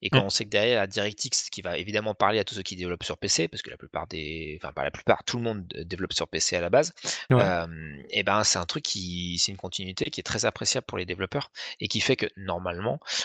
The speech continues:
Speaker 1: euh, ils sont dans, dans les meilleures conditions pour, euh, porter leur jeu ou pour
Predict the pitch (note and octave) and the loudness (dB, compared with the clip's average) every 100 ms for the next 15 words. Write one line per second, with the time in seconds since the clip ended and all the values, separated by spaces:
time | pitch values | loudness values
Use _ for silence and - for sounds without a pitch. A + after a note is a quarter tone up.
0 | - - F2 E2 D#2+ C#2+ C2+ C2 C2 C#2+ | -2 0 2 2 2 0 -4 -8 -6 2
1 | - A#2 A#2 G2 E2+ F2 F2 F2 G2 G#2 | 4 2 -2 -6 -8 -10 -8 -4 0 0
2 | - G#2+ G#2 A#2 A#2 A#2+ - F#2 E2+ E2+ | 0 -8 -4 -4 -6 -8 -4 -2 -2 -2
3 | E2 - G#2+ - A#2 G#2+ F#2 G2+ G#2+ A2 | -6 -2 -2 0 2 4 4 0 -2 -4
4 | - | -6